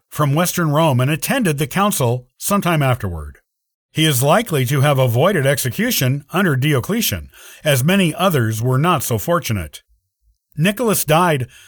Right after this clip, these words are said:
still the Bishop of Myra, on December sixth, three forty-three A D, in Myra, and was buried in the church in which he served. After his death,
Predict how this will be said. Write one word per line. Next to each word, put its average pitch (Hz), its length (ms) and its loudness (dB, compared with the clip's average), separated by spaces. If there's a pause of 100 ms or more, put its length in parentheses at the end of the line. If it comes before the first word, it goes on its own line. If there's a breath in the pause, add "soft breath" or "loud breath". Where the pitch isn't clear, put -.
(160 loud breath)
still - 260 0
the 196 120 2
Bishop 156 320 0
of 117 120 0
Myra, 139 400 0 (120)
on 139 140 0
December 185 360 -2
sixth, - 540 0 (280 soft breath)
three 214 260 0
forty-three 196 680 0
A 135 200 0
D, 95 380 -2 (380 loud breath)
in 175 220 2
Myra, 170 420 0 (420)
and 160 140 0
was 143 160 2
buried 180 420 2
in 151 140 2
the 123 80 0
church 170 640 -2
in 170 120 0
which 139 180 0
he 143 100 -4
served. 98 540 -4 (680 loud breath)
After 127 300 0
his 147 160 0
death, 156 480 0